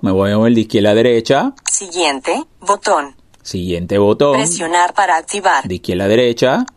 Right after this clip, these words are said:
Speaker 2: Boston Red Sox.
Speaker 1: Vamos a
Speaker 2: Presionar
Speaker 1: presionar.
Speaker 2: para activar.
Speaker 1: Vamos a presionar a Boston Red Sox. Y ahí usted podría hacer como ya le expliqué en el iPhone, lo podría hacer aquí, buscar el equipo que usted quiere y lo seleccione. Vamos a movernos hacia Next, de derecha a izquierda ahora.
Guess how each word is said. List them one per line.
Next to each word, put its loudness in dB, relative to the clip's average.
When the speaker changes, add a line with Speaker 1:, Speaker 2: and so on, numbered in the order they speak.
Speaker 2:
Boston -2
Red -4
Sox. -4
Speaker 1:
Vamos -12
a -10
Speaker 2:
Presionar -2
Speaker 1:
presionar. -6
Speaker 2:
para 0
activar. -2
Speaker 1:
Vamos -8
a -8
presionar -2
a -8
Boston 0
Red 2
Sox. -8
Y 2
ahí 0
usted 0
podría 2
hacer 0
como 0
ya -2
le 2
expliqué 0
en -2
el 0
iPhone, 0
lo 0
podría 2
hacer 0
aquí, -2
buscar 2
el 2
equipo 0
que 0
usted -2
quiere 2
y 2
lo 2
seleccione. 0
Vamos -2
a 2
movernos 0
hacia 0
Next, -2
de 2
derecha 0
a 2
izquierda 2
ahora. 2